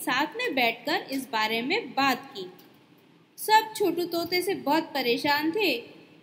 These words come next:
पर वो सब लोग मन के बहुत अच्छे थे और उसे नुकसान भी नहीं पहुंचाना चाहते थे।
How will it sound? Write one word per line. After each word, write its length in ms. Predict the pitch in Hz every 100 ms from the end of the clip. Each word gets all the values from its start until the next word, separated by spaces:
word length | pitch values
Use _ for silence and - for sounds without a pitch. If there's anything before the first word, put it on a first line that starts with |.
| _
पर 120 | 330
वो 220 | 330 339 453
सब 220 | 508 466
लोग 280 | 302 294 302
मन 240 | 262 285 302
के 100 | 370
बहुत 500 | 285 254 269 294 269
अच्छे 340 | 226 - 208 214
थे 160 | 190 - - - _ -
और 160 | 247 285
उसे 180 | 320 403
नुकसान 580 | 302 247 - 269 302
भी 120 | 330 392
नहीं 240 | 392 403
पहुंचाना 580 | 392 330 330 302 294 294
चाहते 480 | 302 262 240 233 226
थे। 140 | 196